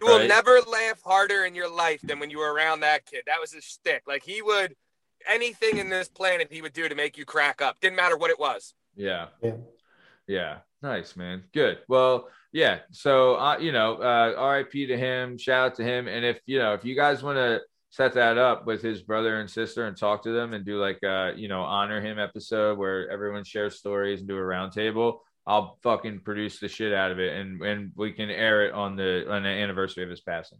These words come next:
Speaker 2: So,
Speaker 3: Mm-hmm.
Speaker 2: and, you know, and, but if it's too hard for people to completely understand, and I'm not trying to,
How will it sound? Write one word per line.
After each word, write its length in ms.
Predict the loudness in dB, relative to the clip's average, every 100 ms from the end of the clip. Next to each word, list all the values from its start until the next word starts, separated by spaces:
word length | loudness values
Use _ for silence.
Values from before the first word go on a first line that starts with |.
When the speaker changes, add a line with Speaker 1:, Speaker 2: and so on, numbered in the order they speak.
| _ _
Speaker 2:
So, 300 | -4 -4 -6 -10
Speaker 3:
Mm-hmm. 260 | -6 -4 -4
Speaker 2:
and, 140 | -4 -2
you 160 | 0 2
know, 200 | 2 0
and, 200 | -2 6
but 120 | 6
if 120 | 8 4
it's 180 | 0
too 160 | 0 4
hard 240 | 6 6
for 120 | 2 -4
people 300 | -6 -6 -2
to 360 | 4 6 6 2 _ -10
completely 280 | -4 -2 -2
understand, 420 | -2 0 2 4
and 120 | 4
I'm 100 | 4
not 180 | 4 2
trying 380 | 2 2 2 0
to, 340 | 0 2 0